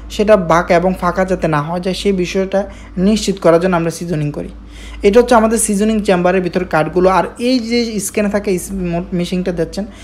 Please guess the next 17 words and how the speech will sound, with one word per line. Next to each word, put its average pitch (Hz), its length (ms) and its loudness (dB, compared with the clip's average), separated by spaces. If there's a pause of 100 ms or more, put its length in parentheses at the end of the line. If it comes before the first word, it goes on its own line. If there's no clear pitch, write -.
(200)
সেই 233 180 4
মেশিনটাতে 226 560 2
এটার 202 140 2
ময়েশ্চারটা 185 460 0
আমরা 196 140 -2
চেক 170 260 -6
করব। - 180 -14 (580)
ভেজা 185 300 8
কাঠ 202 280 6
ব্যবহার 175 440 8
করলে 175 320 6
যথেষ্ট 185 520 4
পরিমাণ 196 640 6
অসুবিধা 196 460 2
পড়তে 156 340 2
হবে, 147 280 0 (460)
সেটা 220 280 4